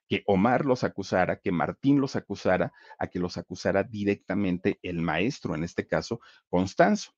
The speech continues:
Bueno, pues resulta que... Fíjense que, eh, eh, pasa toda esta situación desafortunada, ¿no? En donde, pues, afortunadamente no hubo, mm, pues, más personas muertas implicadas dentro de esta detención,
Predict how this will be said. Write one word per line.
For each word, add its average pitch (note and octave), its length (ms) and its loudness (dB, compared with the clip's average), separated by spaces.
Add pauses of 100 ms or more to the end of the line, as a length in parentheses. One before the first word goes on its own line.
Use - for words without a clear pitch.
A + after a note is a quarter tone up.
Bueno, - 300 -6 (500)
pues B2 160 10
resulta F3+ 500 6
que... F2+ 260 0 (880)
Fíjense B2 440 2
que, G2+ 320 4
eh, F#2 380 2
eh, G#2+ 180 2 (120)
pasa C3+ 280 4
toda A2 260 4
esta A#2+ 200 0
situación F#2+ 540 -2 (300)
desafortunada, G#2 1040 2
¿no? A#2+ 220 6
En B2+ 120 2
donde, F2+ 220 0
pues, - 380 -4
afortunadamente F#3 960 2
no D3+ 160 4
hubo, A#2+ 300 2 (280)
mm, G#2 520 6
pues, A2 220 2
más A#2+ 320 0 (320)
personas A#2 500 2
muertas A#2+ 480 0
implicadas F#2+ 580 -2
dentro F2+ 300 -2
de E2+ 100 0
esta F2+ 220 -2
detención, G2 580 0